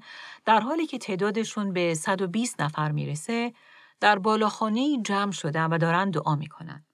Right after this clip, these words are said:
اونا هر روز در جلسات دعایی شرکت می‌کردن که در واقع نقطه عطفی شد برای تولد کلیسا.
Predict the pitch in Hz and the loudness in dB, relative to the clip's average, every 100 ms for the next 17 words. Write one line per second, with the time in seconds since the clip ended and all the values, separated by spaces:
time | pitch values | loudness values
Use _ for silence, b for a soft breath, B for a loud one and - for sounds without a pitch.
0 | _ _ _ _ - 185 202 214 233 220 | _ _ _ _ -8 0 2 4 2 2
1 | 208 170 165 156 160 151 151 202 220 208 | 0 2 2 2 0 0 0 -2 -4 -2
2 | 160 156 196 220 214 196 180 190 175 - | 0 2 2 2 -2 -2 -2 -2 -2 -2
3 | 170 170 165 165 160 156 B B B - | -6 -2 0 0 0 -4 B B B -4
4 | 208 214 214 214 214 294 240 190 - 208 | 4 4 4 0 0 0 0 -2 -2 -4
5 | 214 - 220 - 202 170 - 180 151 151 | 0 4 2 2 -6 -6 -2 -4 0 -2
6 | 165 175 170 147 160 151 156 156 - - | -2 -4 -4 -6 -4 -4 -4 -6 -8 -12
7 | - 147 156 | -14 -14 -16